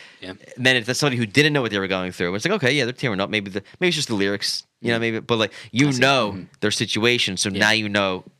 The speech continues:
Speaker 2: the reality of it. And it's kinda like context where it's like when you've taken the author's identity and
Speaker 1: Mm-hmm.
Speaker 2: situation and blah, blah, blah, it's like, it should read different.
Speaker 1: Yeah.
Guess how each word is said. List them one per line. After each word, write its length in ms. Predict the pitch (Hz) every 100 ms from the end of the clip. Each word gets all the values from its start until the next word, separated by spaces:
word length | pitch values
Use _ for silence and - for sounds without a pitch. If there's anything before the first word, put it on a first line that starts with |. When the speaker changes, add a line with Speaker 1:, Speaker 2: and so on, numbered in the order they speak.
| _ -
Speaker 2:
the 80 | 101
reality 500 | 101 110 107 87 85
of 140 | 76
it. 100 | - _ _ _ - - 98
And 60 |
it's 80 | 98
kinda 160 | 113 98
like 140 | 85
context 500 | 104 107 - 82 -
where 120 | 82
it's 120 | 82 85
like 260 | 82 - _ _ _ _ _
when 180 | - 92
you've 200 | 87 82 _
taken 340 | - 101 90 87
the 80 | -
author's 360 | 92 87 90
identity 640 | 80 85 90 85 90 85 82
and 360 | 80 80 62
Speaker 1:
Mm-hmm. 80 | -
Speaker 2:
situation 840 | 95 90 110 110 - 104 95 87
and 160 | 80 80
blah, 100 | 85
blah, 100 | 82
blah, 160 | 85 82
it's 120 | -
like, 140 | 82 - - - _ _
it 100 | 90
should 160 | - 90
read 280 | 110 107
different. 360 | 90 82 67 53 _
Speaker 1:
Yeah. 140 | 98